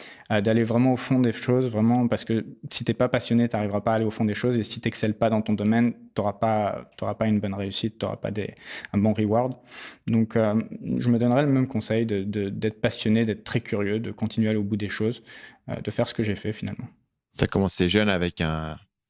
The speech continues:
Speaker 2: une grosse mentalité.
Speaker 1: Ouais, euh, bah, j'ai, j'ai fait de la musique avant de faire de l'entrepreneuriat aussi, euh, et ça m'a aussi, euh, euh, forgé mon cerveau à, à solver des, des problèmes un petit peu, euh, tout ce qui était, euh,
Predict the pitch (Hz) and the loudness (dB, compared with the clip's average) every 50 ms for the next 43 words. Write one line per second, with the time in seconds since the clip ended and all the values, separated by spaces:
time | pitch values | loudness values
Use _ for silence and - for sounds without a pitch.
0 | _ _ _ _ _ - 101 92 - 101 98 - 101 92 - 85 82 87 - - | _ _ _ _ _ 0 2 4 4 2 2 2 -2 -2 -2 -2 -4 -4 -6 -6
1 | 87 - _ _ _ _ _ _ - 120 123 131 139 147 143 131 - 123 113 123 | -8 -8 _ _ _ _ _ _ 0 2 4 4 4 2 0 0 0 2 4 4
2 | 123 123 131 143 139 127 - 143 139 - 120 - - - 185 202 143 127 120 131 | 4 4 4 4 2 2 0 0 0 0 0 0 0 2 2 4 4 4 4 2
3 | 170 - 117 107 113 113 107 110 107 - 113 107 110 110 110 - - 107 - - | 2 2 0 2 2 2 2 0 0 -2 0 2 2 2 2 0 -4 -6 -2 0
4 | 110 107 107 107 113 123 120 101 - - 117 117 113 104 98 101 104 - - 110 | 0 2 2 2 2 2 0 -2 -4 -2 0 0 0 2 0 -2 -2 -2 -4 -2
5 | 107 107 - - 113 113 113 113 113 117 117 - - 139 139 135 127 113 107 - | -2 -2 0 2 2 4 4 4 4 2 0 0 0 2 4 4 4 2 0 -2
6 | - - - - - - - - 104 98 101 107 - - - - - 62 - - | -8 -14 -14 -14 -16 -10 -4 -2 -2 0 0 -2 -4 -6 -8 -8 -10 -12 -12 -12
7 | - - - - - - - _ _ - - - - - 123 117 117 139 147 135 | -14 -16 -14 -14 -12 -12 -12 _ _ -20 -18 -8 0 0 2 4 4 2 2 2
8 | 117 - - 123 113 113 113 123 135 143 147 131 120 110 104 107 104 - - 110 | 0 2 2 0 0 2 2 2 2 4 4 4 4 2 2 0 -2 -4 -4 -4
9 | - - 123 117 110 113 120 113 113 107 104 107 110 107 - - - 110 123 143 | -2 0 0 0 2 2 2 2 2 2 2 2 0 -2 -2 -2 0 2 2 4
10 | 147 127 113 113 - - 113 - 135 147 156 151 135 127 117 - - 110 - - | 4 4 4 2 2 0 -2 0 2 2 2 2 2 2 0 -2 -4 -6 -2 -2
11 | 113 104 - - 110 110 110 104 | -2 -2 2 2 2 4 4 2